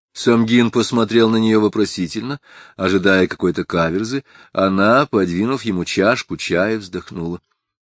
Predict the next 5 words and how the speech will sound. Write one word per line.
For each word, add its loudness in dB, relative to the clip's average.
«Прелестный -2
человек 0
был -4
Глеб -4
Иванович. -10